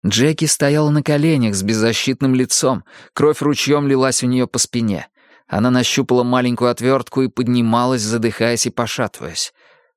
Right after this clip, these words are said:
Нелли стерла пот с глаз, ее зеленое платье покрывали черные пятна. Джеки отвернулась к лестнице. Нелли улыбнулась Эрику, двинулась за Джеки,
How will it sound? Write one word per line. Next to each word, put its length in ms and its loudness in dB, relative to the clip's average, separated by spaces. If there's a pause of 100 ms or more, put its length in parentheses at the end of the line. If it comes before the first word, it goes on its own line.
(160)
Нелли 400 0
стерла 400 0
пот 280 -2
с 80 -6
глаз, 500 -2
ее 200 0
зеленое 400 0
платье 400 -2
покрывали 560 -2
черные 500 -2
пятна. 540 -8 (540)
Джеки 400 -2
отвернулась 640 -2
к 120 -12
лестнице. 580 -8 (800)
Нелли 340 2
улыбнулась 640 0
Эрику, 440 0 (360)
двинулась 500 2
за 200 2
Джеки, 680 -2